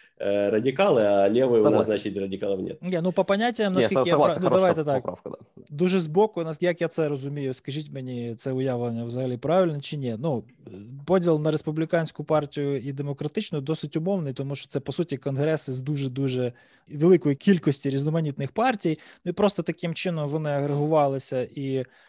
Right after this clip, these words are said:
Speaker 3: конденсувалися, зрештою, історично, що всі, що, типу, правіше від центра, вони в республіканців пішли, G O P. А ті, що лівіше від центру, вони пішли в демократів, D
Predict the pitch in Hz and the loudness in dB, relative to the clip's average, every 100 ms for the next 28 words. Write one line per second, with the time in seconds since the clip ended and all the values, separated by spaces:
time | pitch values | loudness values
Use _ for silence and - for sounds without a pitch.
0 | _ _ _ 165 160 156 - 151 240 240 | _ _ _ 2 4 2 2 2 4 2
1 | 196 160 143 139 139 - 151 - 147 160 | 0 -2 0 0 0 -6 -8 -4 -4 -2
2 | - - - 175 - 233 151 160 139 131 | -4 -10 -8 -6 -4 -4 -2 -2 -4 0
3 | 165 311 302 247 220 220 208 165 147 165 | 0 2 0 -2 -2 -2 -2 -2 0 2
4 | 208 170 - 156 156 147 117 113 113 - | 2 2 -2 -2 -2 0 -4 -4 -12 -12
5 | 107 113 104 123 151 139 123 107 - _ | -14 -12 -10 -4 0 -2 -4 -12 -12 _
6 | _ _ - 139 196 175 160 170 285 294 | _ _ -8 -2 0 0 2 2 2 2
7 | 226 196 - 196 160 175 190 156 156 139 | 2 0 0 0 2 0 0 -2 -2 0
8 | 143 139 185 233 226 156 139 | 0 2 2 2 2 -4 -2